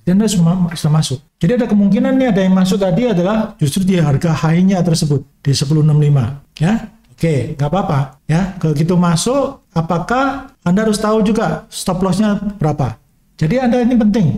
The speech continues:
trading plan ini penting sekali. Anda juga bisa perhatikan, misalnya contoh, beberapa kali, misalnya contohnya misalnya di sini, ini kan juga ada sinyal buy nih,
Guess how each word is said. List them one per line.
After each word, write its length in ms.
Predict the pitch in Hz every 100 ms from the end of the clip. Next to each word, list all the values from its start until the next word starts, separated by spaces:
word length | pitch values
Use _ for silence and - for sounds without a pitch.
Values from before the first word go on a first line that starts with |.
| - _
trading 320 | - 156 170
plan 160 | 175 190
ini 80 | 202
penting 240 | 190 175
sekali. 320 | 165 147 110 104 _ -
Anda 160 | 185
juga 400 | 240 208 214 -
bisa 560 | - 180 190 220 226 214 - 202
perhatikan, 640 | 190 202 196 180 123 -
misalnya 400 | 170 196 214 226
contoh, 680 | 220 214 - 214 135 - - _ _ _
beberapa 480 | - 165 190 190 202
kali, 340 | 220 247 240 190
misalnya 460 | 175 180 180 185
contohnya 400 | 185 170 185 185
misalnya 260 | 180 175 175
di 80 | 160
sini, 180 | 180 214 214
ini 120 | 196 202
kan 160 | 190 208
juga 160 | 180
ada 100 | 165
sinyal 300 | 160 180 160
buy 160 | 175 185
nih, 160 | 214